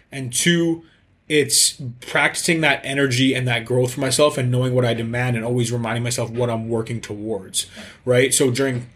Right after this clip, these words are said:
when I'm getting challenged or shits get a little tough, I'm able to pull through and focus on the bigger goal of visualizing what everything's gonna look like and why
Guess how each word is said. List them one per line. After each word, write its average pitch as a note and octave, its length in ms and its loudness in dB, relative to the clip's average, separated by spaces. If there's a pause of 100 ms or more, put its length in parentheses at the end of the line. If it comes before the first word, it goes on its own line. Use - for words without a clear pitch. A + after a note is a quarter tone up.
(180)
when C#3 180 0
I'm D3 140 2
getting C#3+ 220 2
challenged C3+ 360 0
or B2+ 60 0
shits C#3+ 320 -2
get C3+ 100 2
a B2+ 40 0
little B2 180 2
tough, G3 420 0 (560)
I'm C#3+ 140 -2
able C#3+ 280 2
to C#3 420 4
pull C#3 220 2
through C3 380 2
and A#2 140 -4
focus A#2+ 340 -4
on A#2+ 360 -4 (320)
the C3+ 80 2
bigger C3+ 320 2
goal B2+ 320 4
of A#2 100 -4
visualizing A#2+ 640 0
what A#2+ 120 0
everything's A#2+ 300 -2
gonna A#2 140 -4
look A#2+ 240 -2
like B2+ 180 0
and A#2 160 -4
why A#2 520 2